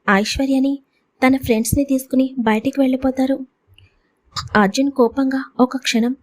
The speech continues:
కళ్ళు మూసుకుంటాడు. ఇంతలో అర్జున్ ఆఫీస్కి వెళ్ళలేదా అని వినిపించిన తన తండ్రి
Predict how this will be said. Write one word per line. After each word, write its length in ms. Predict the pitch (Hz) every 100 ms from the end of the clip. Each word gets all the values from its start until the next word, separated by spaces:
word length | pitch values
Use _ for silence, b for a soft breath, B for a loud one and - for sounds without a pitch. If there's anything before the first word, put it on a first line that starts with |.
| -
కళ్ళు 200 | 220 220
మూసుకుంటాడు. 600 | 254 277 - 254 254 262 269 _ _ _ _ _ _ _ _ _ - -
ఇంతలో 440 | 226 208 262 277 277 _ _ _ -
అర్జున్ 340 | 214 202 269 269 _ -
ఆఫీస్కి 420 | 208 214 285 -
వెళ్ళలేదా 500 | 247 226 254 262 269
అని 260 | 262 262 262
వినిపించిన 600 | 226 226 247 277 277 269 269 b b b b 269
తన 120 | 269
తండ్రి 540 | 262 226 208 247 269